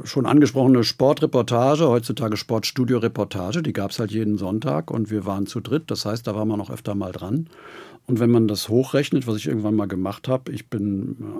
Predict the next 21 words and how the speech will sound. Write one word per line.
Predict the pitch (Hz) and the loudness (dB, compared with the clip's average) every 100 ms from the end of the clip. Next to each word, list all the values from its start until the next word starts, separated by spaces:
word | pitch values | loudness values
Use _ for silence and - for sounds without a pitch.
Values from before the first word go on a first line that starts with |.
| 107 | -8
am | 110 | -8
Ende | 113 107 | -6 -6
bei | 113 101 | -4 -6
vierhundertsiebenundachtzig | - - 156 147 135 127 101 127 160 156 120 127 - 120 | -6 0 4 6 6 4 2 2 4 4 2 -2 -4 -4
Sendungen | 120 123 147 113 104 | 0 2 2 2 2
gelandet. | 101 98 98 98 156 - | 0 -2 -2 0 -2 -2
Wenn | 107 | 0
man | 107 | 0
das | 101 113 | 0 -4
dann | - 110 107 - - - - - - | -2 -2 -2 -6 -20 -20 -20 -16 0
durch | 123 120 110 - | 4 4 4 -2
zweiundfünfzig | - 120 117 104 151 143 - 107 | 0 2 2 4 2 2 -2 -6
teilt, | - 101 101 135 135 | -4 -2 0 -2 -2
dann | 104 | -2
weiß | 104 135 135 | 2 2 4
man, | 135 139 120 | 6 8 6
wie | 139 | 4
viele | 135 127 | 4 6
Jahre | 117 131 156 160 | 6 6 6 6
man | 143 151 | 6 6
theoretisch | 143 131 117 139 160 156 | 4 2 4 4 6 2